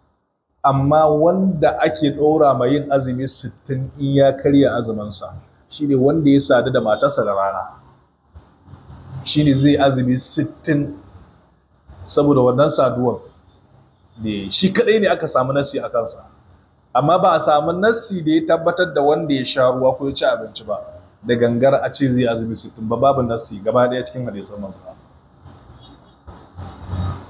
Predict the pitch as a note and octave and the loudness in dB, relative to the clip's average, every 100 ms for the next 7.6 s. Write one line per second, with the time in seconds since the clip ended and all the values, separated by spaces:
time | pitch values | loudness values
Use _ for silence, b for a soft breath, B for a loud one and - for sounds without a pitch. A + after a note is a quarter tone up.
0 | - - - - - - - - _ - | -20 -20 -10 -6 -6 -6 -16 -20 _ -14
1 | - - - A#2 C#3 C#3 C#3 C#3+ D3 D#3 | -14 -14 -2 2 2 2 4 4 2 0
2 | C3 B2 C#3 C3+ C3 C#3+ C3 - D#3 D#3 | 0 2 2 2 0 0 0 -2 -4 -2
3 | D3+ C#3 C#3+ C#3+ B2 B2 B2+ B2 - _ | 2 2 2 2 2 4 2 -2 -6 _
4 | _ _ _ _ A#2 A#2+ A#2+ - D3+ B2+ | _ _ _ _ 0 0 0 0 2 2
5 | - C3 C3+ B2 A#2+ C3 C3 A#2 A#2 C3 | 0 -6 -4 -2 0 2 4 2 2 0
6 | C3+ C3+ A#2+ A2+ C3+ B2+ B2+ C3 A#2 A2+ | 0 0 0 2 2 2 0 -4 -4 -2
7 | D3 C#3+ C3 - - | 0 2 2 0 -8